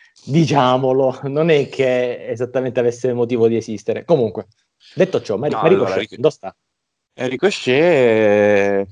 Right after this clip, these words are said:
Speaker 2: <laughs> è nel, è, è nel gruppone di quelli che Lashley non ritiene all'altezza di andare contro McIntyre,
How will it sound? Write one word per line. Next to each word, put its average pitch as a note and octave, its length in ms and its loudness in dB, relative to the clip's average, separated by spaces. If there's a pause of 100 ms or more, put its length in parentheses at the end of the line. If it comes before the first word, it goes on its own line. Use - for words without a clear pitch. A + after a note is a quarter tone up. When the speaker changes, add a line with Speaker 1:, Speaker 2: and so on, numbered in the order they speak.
(220)
Speaker 2:
<laughs> - 880 -6
è A2+ 160 2
nel, C3+ 680 2
è, C3 180 -2
è C3+ 100 -2
nel C#3 180 2
gruppone D3+ 800 2
di C3+ 120 -6
quelli B2 440 0
che G#2 440 2
Lashley B2 540 0
non B2+ 200 4
ritiene A#2 480 -4
all'altezza - 800 -4
di A2+ 200 -2
andare - 340 -4
contro G2+ 340 -4
McIntyre, F2+ 760 -4